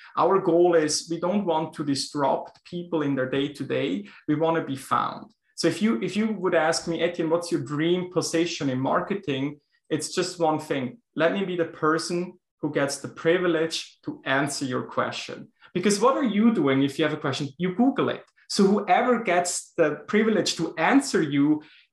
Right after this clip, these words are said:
is controlling the conversation, right? And, and so that's kind of where we realized, okay, we have to make sure we do search engine optimization. We have to create content.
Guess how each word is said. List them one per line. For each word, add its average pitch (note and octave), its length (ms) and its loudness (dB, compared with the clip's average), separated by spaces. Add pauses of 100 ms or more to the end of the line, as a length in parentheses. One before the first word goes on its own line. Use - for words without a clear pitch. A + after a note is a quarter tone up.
is F3 420 2
controlling F#3+ 600 4
the E3 80 -2
conversation, C#3+ 840 -4
right? B2+ 260 2
And, D3 300 -2
and D#3 180 -2
so F3 380 2 (200)
that's F3+ 260 2
kind G3 200 0
of - 200 -8
where E3+ 480 -4
we D#3+ 120 0
realized, D3+ 600 2
okay, E3 240 -4
we E3+ 100 -4
have F#3+ 260 -2
to F#3 60 -4
make D3+ 200 -2
sure D#3+ 340 0
we C#3+ 360 -4 (200)
do C#3+ 80 -4
search F3+ 400 0
engine F3 300 -2
optimization. D3+ 960 -4 (240)
We D3+ 80 -2
have E3+ 200 0
to - 80 -10
create C#3 500 -2
content. G3 800 -2